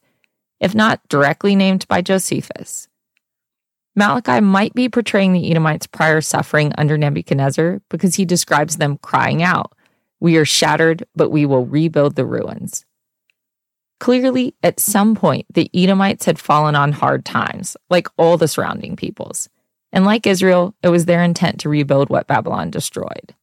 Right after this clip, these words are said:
When Edom tried to rebuild their nation, Yahweh stopped their efforts. Malachi's oracle says he would frustrate the Edomites' every attempt. The Lord of hosts says, "They may build, but I will tear down,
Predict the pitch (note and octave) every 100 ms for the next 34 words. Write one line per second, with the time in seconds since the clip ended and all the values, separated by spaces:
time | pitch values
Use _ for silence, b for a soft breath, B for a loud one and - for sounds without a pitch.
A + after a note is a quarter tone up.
0 | _ _ _ _ _ _ _ _ _ _
1 | _ _ _ _ _ _ - G#3 G#3 G#3+
2 | A3+ C4+ C#4+ - D#3 D#3 D#3+ D3 D3+ D#3
3 | D3+ D3 C#3 C3+ C3 - D#3 D#3+ E3+ _
4 | _ _ _ - F3 F3 F3 - D3+ -
5 | - - - - - - - - - _
6 | _ _ _ _ _ _ F#3+ G3+ A#3 -
7 | A#3+ A3+ - D3+ B2+ C3+ - - - C#3+
8 | - D3 D3 - F3+ F3+ - F#3 - F3
9 | - C#3+ C#3 C3+ - - D3+ D3+ D3 C#3+
10 | - - - _ - _ _ _ _ _
11 | _ _ _ F#3 F#3+ G3 G3+ F3 F3+ E3
12 | - D3 C#3+ - D#3+ D3+ D3 D3 E3 F3
13 | F3 C#3 C#3+ C#3 C#3 - C#3 C3+ D#3 D3+
14 | D#3 D#3+